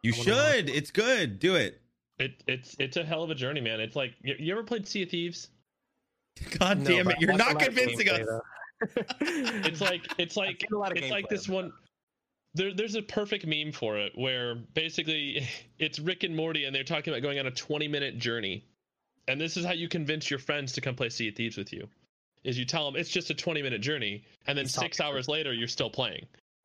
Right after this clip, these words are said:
Speaker 3: <laughs>
Speaker 1: I mean, that is
Speaker 2: He's
Speaker 1: kinda what I
Speaker 2: close.
Speaker 1: subscribed. Get to le-, get to episode twenty-four.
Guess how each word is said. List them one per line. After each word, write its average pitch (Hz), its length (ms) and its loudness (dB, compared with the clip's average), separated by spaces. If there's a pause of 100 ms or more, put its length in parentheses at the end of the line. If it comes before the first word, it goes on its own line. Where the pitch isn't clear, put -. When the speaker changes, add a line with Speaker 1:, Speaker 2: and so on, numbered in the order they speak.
(140)
Speaker 3:
<laughs> - 640 -4
Speaker 1:
I 143 80 6
mean, 147 180 6
that 143 160 6
is 156 80 8
Speaker 2:
He's 135 60 2
Speaker 1:
kinda 156 260 4
what 135 140 8
I 113 80 6
Speaker 2:
close. 139 180 4
Speaker 1:
subscribed. 113 440 4
Get 120 160 4
to 131 80 0
le-, 127 180 0
get 127 260 2
to 165 60 6
episode 156 400 2
twenty-four. 131 720 2